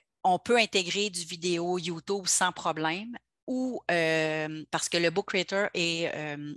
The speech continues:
relié à votre compte Google Drive. Alors, vous pourriez faire ça. Dans cet exemple-là, j'ai essayé de toutes les manières possibles. J'avais besoin juste d'une petite séquence et lorsque je veux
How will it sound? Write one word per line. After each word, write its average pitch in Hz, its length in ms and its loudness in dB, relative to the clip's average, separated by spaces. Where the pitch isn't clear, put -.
relié 180 440 4
à 170 80 6
votre 151 220 0
compte 165 200 2
Google 151 420 -2
Drive. 147 440 2
Alors, 151 160 4
vous 147 60 -8
pourriez 160 300 2
faire 143 220 0
ça. 147 220 -4
Dans 165 180 6
cet - 240 2
exemple-là, 180 580 4
j'ai 196 120 4
essayé 170 360 2
de 160 200 0
toutes - 180 -14
les 165 80 -2
manières 160 300 0
possibles. 208 340 0
J'avais 165 320 2
besoin 160 320 -4
juste 185 220 -6
d'une 170 160 -6
petite - 400 0
séquence 175 580 0
et 165 100 4
lorsque 170 340 -2
je 160 120 -2
veux 175 100 -6